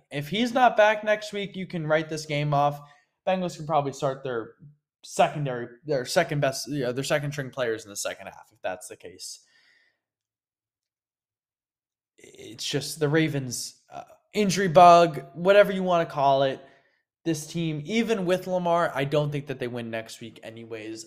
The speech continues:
You can't just not play football for five, six weeks and then come back and expect a,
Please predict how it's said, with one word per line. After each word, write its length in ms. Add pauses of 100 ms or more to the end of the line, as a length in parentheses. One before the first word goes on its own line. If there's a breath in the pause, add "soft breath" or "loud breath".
(180)
You 200
can't 340
just 360
not 340
play 160
football 420
for 200
five, 440
six 340
weeks 340
and 80
then 100
come 220
back 320
and 100
expect 540 (600 soft breath)
a, 80